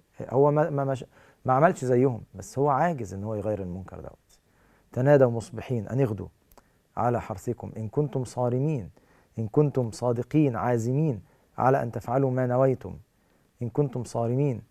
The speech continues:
اغدوا على حرثكم، انطلقوا إلى الحرث إن كنتم صارمين. فانطلقوا وهم يتخافتون، مش محدش يحس بيهم، راحوا بدري جدًا، خد بالك.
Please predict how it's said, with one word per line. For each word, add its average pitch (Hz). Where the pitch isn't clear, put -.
اغدوا 135
على 139
حرثكم، 139
انطلقوا 156
إلى 147
الحرث 135
إن 127
كنتم 135
صارمين. 135
فانطلقوا 120
وهم 143
يتخافتون، 123
مش -
محدش 135
يحس -
بيهم، 135
راحوا 147
بدري 156
جدًا، 120
خد 104
بالك. 151